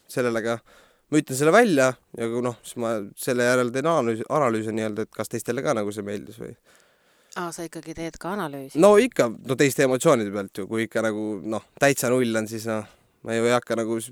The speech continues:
Speaker 1: hoian ennast tagasi, vaata, et teistel oleks ka tore, mitte ebameeldiv, et issand jumal, et targutab seal kõrval või nagu sihuke, et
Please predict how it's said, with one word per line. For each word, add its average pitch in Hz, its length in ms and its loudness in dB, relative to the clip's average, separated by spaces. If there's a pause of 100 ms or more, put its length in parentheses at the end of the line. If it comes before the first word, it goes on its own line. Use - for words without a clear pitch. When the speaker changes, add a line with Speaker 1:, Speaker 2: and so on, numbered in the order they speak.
Speaker 1:
hoian 127 320 4
ennast - 160 -8
tagasi, 107 320 -2
vaata, 104 320 -6
et - 140 -20 (400)
teistel 110 260 -6
oleks 120 160 -4
ka 156 80 -2
tore, 127 240 4
mitte 107 240 0
ebameeldiv, 110 540 0
et 101 180 -10
issand 104 240 -10
jumal, 104 240 -6
et - 40 -20 (260)
targutab 117 420 0
seal 107 160 -6
kõrval 110 280 -2
või 104 120 -4
nagu 110 200 -8
sihuke, 110 260 -10
et - 160 -20